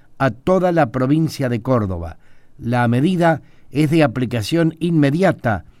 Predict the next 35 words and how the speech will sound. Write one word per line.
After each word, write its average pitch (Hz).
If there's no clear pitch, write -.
según 139
señaló. 117
"Luego 170
de 170
los 147
trámites 180
que 139
ha 151
tenido 160
el 143
expediente, 170
acabamos 147
de 147
hacer 160
lugar 160
a 151
la 139
medida 156
cautelar, 143
por 127
lo 127
cual 170
en 139
el 123
término 165
de 131
tres 160
meses 170
estamos 160
haciendo 160
llegar 135
la, 160
la, 131
la 123
cautelar 135